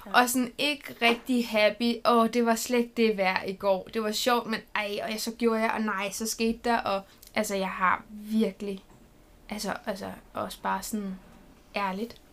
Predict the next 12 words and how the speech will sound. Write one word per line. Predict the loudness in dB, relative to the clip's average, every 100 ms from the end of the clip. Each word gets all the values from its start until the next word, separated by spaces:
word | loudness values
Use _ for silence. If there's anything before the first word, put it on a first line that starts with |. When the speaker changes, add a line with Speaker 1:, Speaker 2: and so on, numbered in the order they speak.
| -6
Speaker 2:
vågnet | 6 6 6 2 0
op | -4 -6 -18 -20 -20 -20 -20 -20 -20 -2
med | 2 2
folk | 4 2 2
ved | -2
siden | -2 -2 0
af | 2
mig, | 2
hvor | 0
jeg | -2
sådan, | -4 -6 -8 -20 _ _ -20 -6
"Hvem | -2